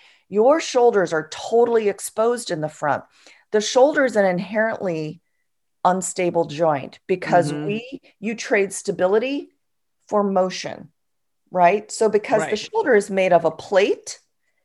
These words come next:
Speaker 1: and a ball, not a cup and a ball like the hip.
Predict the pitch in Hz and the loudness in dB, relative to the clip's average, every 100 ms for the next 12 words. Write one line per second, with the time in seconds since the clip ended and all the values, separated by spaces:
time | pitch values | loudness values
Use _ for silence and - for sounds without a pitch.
0 | _ - 220 214 175 214 180 143 135 - | _ 0 4 4 6 8 8 6 2 -4
1 | _ - 196 226 330 330 - 349 262 208 | _ 0 4 6 4 2 0 2 2 0
2 | 170 165 151 151 156 156 160 180 185 - | 4 6 6 4 2 0 -6 0 0 0